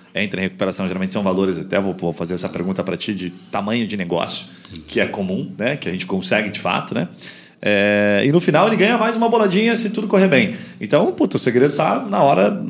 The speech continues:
Speaker 1: esse feeling de falar, "Puta, aqui vai dar boa." Acho que se o cara pausar aqui, suspender um pouco os prazos de pagamento, ele consegue se recuperar e avançar, né?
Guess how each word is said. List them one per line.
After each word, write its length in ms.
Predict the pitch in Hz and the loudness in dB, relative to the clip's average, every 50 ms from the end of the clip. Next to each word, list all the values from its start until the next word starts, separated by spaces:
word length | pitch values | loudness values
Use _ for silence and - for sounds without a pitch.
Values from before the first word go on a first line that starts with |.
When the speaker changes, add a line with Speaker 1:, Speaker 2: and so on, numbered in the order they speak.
| - - - | -6 -6 -2
Speaker 1:
esse 280 | - 131 127 - - 151 | -2 -2 0 0 0 0
feeling 400 | - - 160 156 160 156 151 151 | 0 2 2 4 4 4 4 2
de 60 | 147 | 0
falar, 220 | - 135 139 120 - | 0 2 2 2 2
"Puta, 260 | - 127 127 - - | 0 -4 -2 0 -2
aqui 260 | - - - - 123 | -2 -2 -4 -4 0
vai 140 | 123 135 143 | 0 2 2
dar 100 | 160 170 | 2 4
boa." 420 | 139 127 123 113 107 95 87 82 | 4 4 4 6 4 2 2 2
Acho 160 | 95 95 - | 0 -2 -2
que 200 | - 127 120 - | 0 -2 -2 -2
se 80 | - 117 | -4 -6
o 40 | 101 | -2
cara 200 | - 107 113 113 | 0 0 0 2
pausar 400 | - 117 104 95 92 110 101 98 | 2 2 2 2 2 2 0 0
aqui, 160 | 95 - 98 | -2 -4 -6
suspender 420 | - - - - 107 101 98 107 | -6 -6 -6 -4 -2 0 0 0
um 60 | 110 104 | 0 0
pouco 360 | - 110 110 - - 87 - - - - - - - | 0 0 0 0 -2 -6 -6 -8 -14 -20 -20 -18 -12
os 140 | - - - | -10 -8 -2
prazos 240 | - 123 117 113 113 - | 2 2 2 2 2 2
de 20 | |
pagamento, 460 | - 127 117 113 107 107 120 - - - | 0 2 2 2 0 0 -2 -2 -2 -4
ele 80 | - | -2
consegue 340 | - 151 147 - 151 135 - | 0 -2 0 2 2 0 0
se 100 | - 143 | 2 2
recuperar 600 | 135 127 131 131 139 127 113 113 120 151 185 220 | 2 0 2 2 2 4 4 4 2 2 0 0
e 80 | 202 208 | 2 0
avançar, 460 | 202 190 220 214 - - 220 95 92 | 2 2 0 0 0 2 2 2 2
né? 160 | 117 160 196 | 0 0 -2